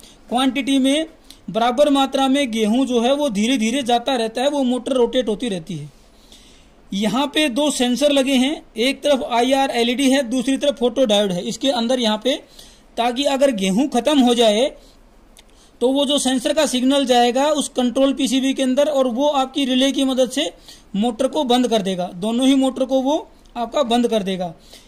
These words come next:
यहाँ पे जो diode लगे हैं, एक फोटो डायोड और एक आईआर एलईडी, ये sensor का यहाँ पे काम करते हैं।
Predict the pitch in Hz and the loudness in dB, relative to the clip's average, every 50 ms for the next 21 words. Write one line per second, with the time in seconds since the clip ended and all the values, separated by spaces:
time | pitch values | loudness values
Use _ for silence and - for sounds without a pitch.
0 | - - - - 185 208 202 226 254 240 269 285 262 262 285 285 254 247 247 247 | -20 -18 -12 -8 -4 -4 -2 -2 -2 -2 -2 -4 -2 -2 -2 0 2 2 4 4
1 | 269 277 269 269 254 269 277 247 233 254 285 277 262 269 - - 233 247 233 269 | 4 4 4 2 2 4 2 2 2 2 0 0 -2 -2 0 0 -2 0 0 0
2 | 262 254 262 277 277 262 233 - 247 247 - 247 254 254 - 240 226 240 247 240 | 0 0 2 2 2 2 2 0 0 2 2 2 0 0 0 -2 0 2 2 2
3 | 240 254 214 208 214 185 190 175 160 - - 214 269 247 - 247 240 247 240 269 | 0 0 -2 -2 -2 -4 -4 -8 -8 -8 -6 -4 -4 -2 -2 -2 -2 -2 -2 -2
4 | 269 269 285 277 262 240 240 247 269 269 254 240 254 254 247 254 240 220 247 277 | -2 -2 0 0 0 0 0 -2 -4 -4 -4 -2 -2 -2 -2 -4 -6 -4 -2 -2
5 | 220 196 165 147 | -2 -2 -4 -6